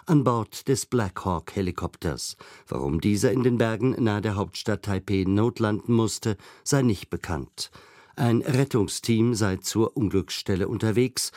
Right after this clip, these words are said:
mehrere Menschen seien am Leben. Neben dem General würden zwei weitere Personen vermisst.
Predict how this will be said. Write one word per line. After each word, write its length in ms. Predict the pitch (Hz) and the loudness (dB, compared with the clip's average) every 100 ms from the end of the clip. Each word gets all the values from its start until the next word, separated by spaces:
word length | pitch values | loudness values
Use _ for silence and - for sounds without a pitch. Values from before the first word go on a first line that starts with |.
| - - | -16 0
mehrere 440 | 107 117 120 117 | 2 4 2 2
Menschen 480 | 120 113 104 - 123 | 2 2 0 0 0
seien 340 | 127 101 92 101 | 0 0 0 2
am 100 | 101 | 4
Leben. 440 | 120 123 110 78 - - - | 4 4 2 -2 -6 -20 -8
Neben 300 | 82 82 87 | -2 -2 0
dem 220 | 90 92 | 0 2
General 680 | 95 98 95 101 123 139 127 | 2 0 0 0 0 -2 0
würden 300 | 127 135 117 | 2 0 -2
zwei 400 | - 127 113 95 | -2 0 0 -2
weitere 380 | 90 82 - 90 | -4 -4 -4 -4
Personen 580 | 95 90 82 78 76 - - | -2 -4 -2 -4 -6 -8 -6
vermisst. 720 | 107 87 71 - - - | -4 -2 -4 -8 -10 -16